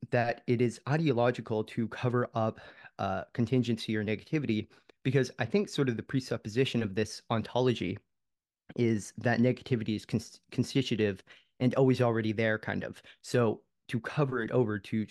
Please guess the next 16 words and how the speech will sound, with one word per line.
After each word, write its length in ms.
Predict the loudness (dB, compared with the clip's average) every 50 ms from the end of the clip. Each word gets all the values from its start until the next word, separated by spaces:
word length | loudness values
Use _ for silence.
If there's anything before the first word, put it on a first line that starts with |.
| -10 _ _ _ _
try 260 | -4 -2 0 0 0 -2
to 260 | -2 -2 -2 -2 -4 -8
say 300 | -8 -2 2 4 4 4
it 80 | 2
is 120 | 0 -2 -2
contingent, 560 | -4 -4 0 0 -2 0 0 -4 -6 -6 _ -20 -20 _ _ -6
is 140 | -6 -2
sort 200 | 0 0 2 2
of 180 | 2 0 -2 -6 _ _ _ 0
always 320 | 2 4 4 4 2 2
already 460 | 0 -2 0 0 -2 -2 -2 -2 -4 -4
a 60 | -6
sort 220 | -2 -2 0 0
of 120 | 0 -2 -2
ideological, 920 | -4 -2 -2 -2 -2 -2 -2 -2 -2 -4 -6 -4 -2 -2 -2 -2 -4 -8 -14 -20 -20 -20 -12 -4
uh, 220 | 0 2 2 2